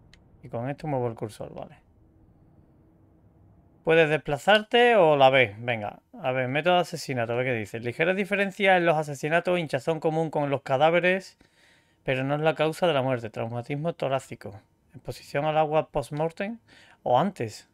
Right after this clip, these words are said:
¿Estábamos todos en el agua? Vale, este es el de ayer, ¿no? Uh, espérate. Para acá.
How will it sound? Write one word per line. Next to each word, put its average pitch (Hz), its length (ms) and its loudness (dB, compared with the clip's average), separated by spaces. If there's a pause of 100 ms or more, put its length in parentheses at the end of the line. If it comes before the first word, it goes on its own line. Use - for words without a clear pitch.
(100)
¿Estábamos 151 520 0
todos 147 320 -2
en 139 100 -6
el 147 100 -2
agua? 247 260 0 (960)
Vale, 143 200 2
este 143 240 -4
es 220 60 -2
el 196 120 -2
de 156 60 4
ayer, 143 360 0 (440)
¿no? 165 200 -2 (240)
Uh, 127 80 -12
espérate. 110 420 -6 (420)
Para 107 160 -12
acá. 117 220 -8